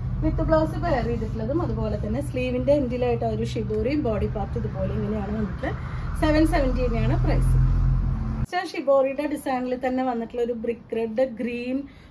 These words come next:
ഒരു മുന്തിരി കളർ, അങ്ങനത്തെ ഒരു ഷെയ്ഡാണ് അതിന്റെ ബോഡി പാർട്ട് കൊടുത്തിട്ടുള്ളത്. രണ്ട് സൈഡ് നല്ല ഭംഗിയായിട്ടുള്ള ഒരു ബോർഡർ വന്നിട്ടുണ്ട്.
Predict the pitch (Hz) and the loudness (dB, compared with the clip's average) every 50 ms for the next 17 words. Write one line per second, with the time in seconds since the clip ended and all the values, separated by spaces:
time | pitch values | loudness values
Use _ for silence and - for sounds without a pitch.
0 | - - 254 240 233 254 247 262 254 240 226 233 233 233 - 233 226 233 240 233 | -10 -2 0 0 0 2 2 2 0 2 0 0 0 0 -2 0 0 2 2 0
1 | 233 247 254 254 254 - 285 277 285 277 - 294 233 226 214 220 220 220 226 226 | -2 -2 -2 -4 -2 -2 -2 -2 -2 0 0 2 2 2 2 -2 -2 -2 -4 -4
2 | 214 208 214 214 208 208 202 202 208 - - 214 202 190 - 196 202 196 - - | -4 -6 -6 -6 -6 -6 -6 -4 -6 -6 -6 -6 -8 -6 -6 -8 -6 -6 -8 -10
3 | 180 - 247 285 302 285 233 214 214 214 208 233 233 - 220 208 208 214 262 294 | -8 -4 -2 0 0 0 -2 -2 -4 -4 -4 -6 -8 -8 -10 -8 -6 -6 -4 -4
4 | 277 233 196 196 208 226 233 208 220 214 208 220 247 277 277 254 220 214 - 226 | -6 -6 -8 -8 -8 -8 -6 -6 -6 -6 -6 -6 -6 -6 -6 -6 -8 -8 -4 -4
5 | 262 311 - - - - - - - - 240 233 254 208 202 220 220 220 226 233 | -4 -4 -4 -8 -18 -18 -18 -12 -4 -2 0 0 0 0 0 -2 0 0 0 2
6 | 262 269 262 254 226 214 208 202 196 220 214 220 269 320 | 4 4 4 4 2 0 -4 -6 -4 -4 -2 0 0 0